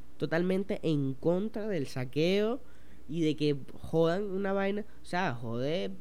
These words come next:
marico, es que no. Uf. O sea, tú no puedes joder un maldito metro, weón.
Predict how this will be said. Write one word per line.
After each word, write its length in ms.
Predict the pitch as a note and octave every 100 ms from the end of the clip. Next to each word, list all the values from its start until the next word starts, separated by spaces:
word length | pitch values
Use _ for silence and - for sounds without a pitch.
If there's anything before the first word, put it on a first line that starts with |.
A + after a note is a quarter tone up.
| - - - - -
marico, 400 | - C#3+ D#3 G3
es 80 | F#3
que 140 | F#3 G3+
no. 240 | A3 A3 - - - - - - - - - - - - - - - - - - - -
Uf. 180 | G3+ A3+ - - - - - - - - - - -
O 40 |
sea, 300 | G3 F#3+ D3+ - -
tú 140 | F#3+
no 120 | G3+ A#3
puedes 200 | A#3+ C#4+
joder 280 | C4+ G#3 C#4
un 120 | C4
maldito 460 | E4+ D#4+ D4 A#3
metro, 480 | A3+ G#3+ A3 C4+ A3+
weón. 380 | E3 C#3 A#2+ E2